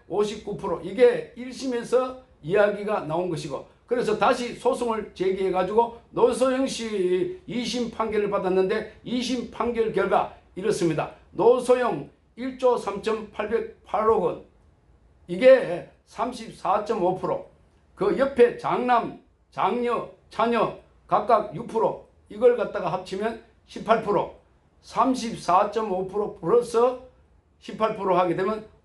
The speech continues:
오십이 점 삼팔 프로 이렇게 나오고, 이게 노소영 씨 가족 이 지분이고, 서녀와 김희영 씨 지분은 사십칠 점 육이 프로로 노소영 씨 가족이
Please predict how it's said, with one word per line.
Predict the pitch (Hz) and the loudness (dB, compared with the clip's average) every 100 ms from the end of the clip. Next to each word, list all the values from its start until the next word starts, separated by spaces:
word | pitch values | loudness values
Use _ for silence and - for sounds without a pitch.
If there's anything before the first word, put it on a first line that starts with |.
| _ | _
오십이 | 170 214 247 254 240 156 226 233 | 0 2 2 -2 -6 -6 -6 -4
점 | - 254 - - | 0 0 -2 -14
삼팔 | - 233 202 170 | -6 -2 0 0
프로 | 165 156 - - | 0 -2 -4 -10
이렇게 | 170 - 185 | -10 -4 0
나오고, | 165 170 135 - - _ _ _ - | 2 2 0 -8 -16 _ _ _ -10
이게 | 175 226 202 160 160 139 135 | 2 4 4 -2 -6 -8 -6
노소영 | 175 208 226 220 214 214 | -2 2 2 0 -4 -4
씨 | - 226 185 | -6 -8 -10
가족 | - 202 202 - - _ _ _ _ - | -4 -2 -2 -4 -12 _ _ _ _ -6
이 | 156 151 - - - - | -4 -4 -8 -16 -20 -10
지분이고, | 185 180 160 127 107 - - - _ _ | -2 2 2 0 -6 -10 -20 -20 _ _
서녀와 | - 202 269 285 285 269 - - | -2 2 2 2 2 2 2 -4
김희영 | - 185 208 220 262 | -12 -8 -4 -4 -4
씨 | - 240 180 | -6 -10 -12
지분은 | 202 196 220 220 - _ - | -12 -6 -6 -6 -12 _ -4
사십칠 | 175 202 233 254 247 - - 269 - | 2 4 4 0 -10 -14 -6 -6 -2
점 | 269 262 - 160 | -2 -2 -6 -14
육이 | 208 220 160 | -10 -8 -4
프로로 | 202 190 190 143 156 147 - - _ _ _ _ | 0 2 2 2 -2 -6 -14 -20 _ _ _ _
노소영 | 143 185 247 269 247 269 269 | -2 6 6 6 0 0 -2
씨 | 240 247 220 202 190 180 | -4 -8 -6 -4 -2 -2
가족이 | 185 190 185 226 240 233 | -2 -2 -2 -2 -4 -8